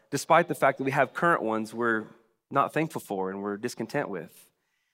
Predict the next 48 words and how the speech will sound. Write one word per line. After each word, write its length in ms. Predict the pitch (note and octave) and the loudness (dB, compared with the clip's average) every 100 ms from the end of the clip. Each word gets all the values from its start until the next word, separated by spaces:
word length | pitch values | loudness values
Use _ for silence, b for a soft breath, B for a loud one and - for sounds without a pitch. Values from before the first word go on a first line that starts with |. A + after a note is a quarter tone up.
| _ _ _ _ _ | _ _ _ _ _
And 100 | D3 | 2
so 100 | F#3 | 6
I 20 | |
know 140 | F#3 A3+ | 8 8
when 100 | F#3+ | 8
we 60 | |
talk 200 | D#3+ E3 | 6 6
about 180 | D#3+ D3 | 6 4
the 120 | - | 4
issue 240 | C#3 - B2 | 0 2 0
of 100 | A#2+ | 2
marriage, 520 | D#3 D3+ A#2 G#2 A#2 | 4 6 6 2 0
we're, 260 | C#3+ C3+ | 2 2
we're 180 | B2 C#3+ - | 2 -2 -2
all 420 | - F3+ E3 C#3 C3+ | 2 6 6 4 4
over 300 | D#3+ C#3+ A#2+ | 2 2 0
the 80 | G2+ | -2
map 320 | B2 A#2+ G2+ | 0 0 -2
in 60 | G2+ | -6
this 220 | F#2 - | -6 -6
room. 200 | G#2 - _ _ _ _ _ _ - _ | -6 -8 _ _ _ _ _ _ -20 _
Like, 240 | G#2 G#2+ - _ _ _ _ _ | -6 -6 -10 _ _ _ _ _
there's 180 | C#3 C3+ _ | -6 -6 _
probably 400 | - F#3+ D#3+ C3+ | 4 4 6 2
very 320 | A2+ D3+ E3 | 2 4 4
few 200 | D3+ D3 | 4 -2
people 320 | - E3 B2 | -2 -2 -2
that 100 | A2+ | 2
are 60 | A#2 | 2
in 80 | G#2+ | 0
the 40 | |
same 380 | G#2 D3 B2+ A2 | -2 -2 0 -2
place 380 | - D3+ G2+ - | 0 2 2 -2
when 100 | G#2+ | -6
it 60 | |
comes 240 | - D#3 - | -2 -2 -2
to 80 | F#2 | -8
this. 400 | D#2+ - - - _ _ _ | -8 -14 -20 -20 _ _ _
That 80 | - | 2
doesn't 140 | F3+ F3 | 4 4
mean 120 | D#3+ | 4
that 80 | C3 | 2
your 120 | C#3+ | 0
place 380 | - D#3 D3+ C#3 | 2 2 4 0
is 140 | A#2 | -2
any 240 | D3 C3 b b b - | 0 0 b b b -8
sort 220 | - C#3 | -2 0
of 140 | A2 | 0